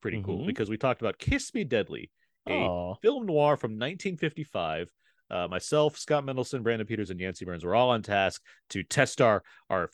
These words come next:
Speaker 1: film noir and classic film knowledge.
Speaker 2: <laughs>
Speaker 1: Uh, and we put, came up with what I think is a really packed track full of both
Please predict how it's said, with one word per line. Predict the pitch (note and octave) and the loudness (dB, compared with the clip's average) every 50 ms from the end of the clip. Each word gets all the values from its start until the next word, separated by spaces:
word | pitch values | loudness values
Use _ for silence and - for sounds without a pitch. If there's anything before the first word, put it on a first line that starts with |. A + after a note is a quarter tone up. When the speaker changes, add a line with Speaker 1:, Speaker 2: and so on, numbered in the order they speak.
| _ - | _ 6
Speaker 1:
film | D#3 D3+ C#3+ C#3+ C#3+ | 6 6 8 6 4
noir | C3+ B2+ B2+ C3 B2+ B2+ | 4 6 6 6 6 6
and | A2+ G2 | 4 2
classic | F2 - - C3+ C3 A2+ A#2+ G#2 - | -2 0 2 2 2 2 0 -6 -4
film | - B2+ A#2 G#2+ G2+ G2 G2+ | 0 0 0 0 -2 -4 0
knowledge. | G#2+ G#2+ G2 F2+ F2+ F2 E2+ - - _ | 2 2 2 2 0 -2 -4 -8 -10 _
Speaker 2:
<laughs> | - C3 - - _ _ _ - | -6 -6 -6 -8 _ _ _ 0
Speaker 1:
Uh, | A#2+ A2+ G#2+ G2+ G2+ F#2+ G2 - - | 2 4 4 4 2 0 -2 -6 -4
and | - A#2+ A#2 G#2+ G#2+ G2+ G2 G2 F#2+ - _ | 0 2 2 2 2 0 -4 -12 -16 -10 _
we | A2 G#2+ A2 A2 G#2+ - - - - D3 C3 - | -2 0 2 2 0 0 -4 -8 -10 -10 -12 -4
put, | - D#3 D3+ - | -4 -4 0 2
came | - F#3+ - | 2 2 4
up | E3+ G3 G3+ | 2 2 2
with | A3 E3 | 0 2
what | - D3+ E3+ | 4 4 4
I | G#3 | 4
think | F3+ G#3+ F3 C#3+ | 2 2 0 0
is | A#2 | -2
a | A2 | -4
really | A#2+ - F4 A#3+ | -4 -4 -6 -6
packed | - _ - - B2+ C#3+ F#3 - - - | -8 _ -2 0 2 2 2 0 -4 -16
track | - - - D3+ D3 - - - | -10 0 2 2 2 2 -2 -4
full | _ A2 G#2+ F#2 G2 | _ -8 -6 -4 -4
of | F#2+ E2+ D#2+ _ | -8 -8 -12 _
both | - G2+ F#2+ | -6 -6 -6